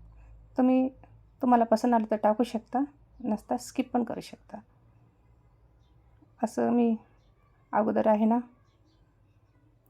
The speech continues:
उडदाची डाळ टाकली, नंतर मुगाची डाळ आणि नंतर चण्याची डाळ टाकलेली आहे आणि तांदूळ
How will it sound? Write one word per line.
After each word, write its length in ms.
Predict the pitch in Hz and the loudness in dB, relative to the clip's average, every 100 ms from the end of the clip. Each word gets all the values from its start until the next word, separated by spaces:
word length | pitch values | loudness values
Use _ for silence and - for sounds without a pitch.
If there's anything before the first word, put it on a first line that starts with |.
| _ _ _ | _ _ _
उडदाची 340 | 233 220 233 226 | 2 4 4 2
डाळ 220 | 202 170 | -2 -2
टाकली, 300 | 175 208 254 | -6 -2 4
नंतर 340 | 269 226 240 | 4 4 0
मुगाची 400 | 240 226 233 - | 0 0 0 -2
डाळ 240 | 185 196 254 - | -2 0 -2 -4
आणि 140 | 214 220 | -4 -2
नंतर 340 | 214 214 277 - - | -4 -4 -6 -8 -4
चण्याची 360 | 254 196 - | -2 -2 -4
डाळ 200 | - - - | -10 -10 -8
टाकलेली 360 | 190 202 202 208 | -12 -12 -10 -10
आहे 220 | 208 285 302 _ _ _ _ _ _ _ _ _ _ _ _ _ _ _ _ | -4 -6 -6 _ _ _ _ _ _ _ _ _ _ _ _ _ _ _ _
आणि 260 | 202 208 285 302 _ | -8 -2 -2 -4 _
तांदूळ 300 | 262 247 190 | 4 4 2